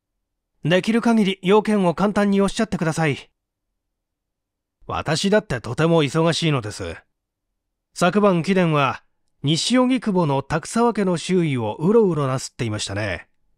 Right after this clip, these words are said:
あれはどういうご用件だったのです？」「実は、私はあの人の。」「冗談じゃない。私は宅沢氏からある依頼を受けて、それで昨夜訪問したので、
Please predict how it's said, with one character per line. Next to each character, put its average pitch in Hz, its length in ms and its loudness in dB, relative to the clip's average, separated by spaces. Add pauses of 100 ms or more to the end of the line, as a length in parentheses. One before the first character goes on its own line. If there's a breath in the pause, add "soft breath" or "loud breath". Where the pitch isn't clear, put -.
(800)
あ 95 160 -2
れ 139 100 0
は 156 200 2
ど 180 220 2
う 190 60 2
い 165 140 2
う 156 80 0
ご 139 120 0
用 160 160 2
件 156 160 -2
だ 139 100 -2
っ - 40 -8
た - 80 -10
の 107 80 -8
で 101 80 -8
す？」 110 320 -6 (1120)
「実 160 240 -2
は、 160 380 2 (420)
私 127 400 -4
は 143 240 2
あ 147 60 0
の 180 100 0
人 139 160 -6
の。」 104 300 -6 (1600)
「冗 190 360 4
談 208 200 4
じ 247 80 2
ゃ 233 40 4
な 233 160 4
い。 - 260 -4 (920)
私 175 380 -2
は 208 180 4 (200 soft breath)
宅 156 260 -2
沢 302 260 4
氏 - 120 -4
か 226 100 -2
ら 160 220 2
あ 254 80 4
る 202 180 0
依 143 80 -4
頼 269 320 2
を - 20 4
受 240 140 -2
け - 40 -4
て、 104 200 -6
そ - 180 -2
れ 294 100 4
で 302 120 2
昨 269 260 0
夜 226 140 4
訪 151 180 -2
問 165 180 0
し - 60 -6
た 165 80 -2
の 135 80 -2
で、 104 280 -8